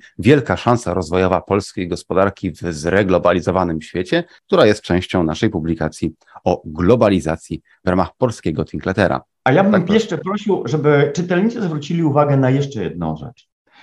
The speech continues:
Speaker 2: że ta transformacja również powoduje, że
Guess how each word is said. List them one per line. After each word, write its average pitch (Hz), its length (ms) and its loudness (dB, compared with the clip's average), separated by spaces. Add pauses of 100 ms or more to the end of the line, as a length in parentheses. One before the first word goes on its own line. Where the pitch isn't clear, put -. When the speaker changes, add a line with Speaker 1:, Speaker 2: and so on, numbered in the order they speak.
(120)
Speaker 2:
że 117 600 2 (320)
ta 143 140 4
transformacja 151 840 2
również 147 320 -2
powoduje, 113 800 -2 (360)
że 110 580 2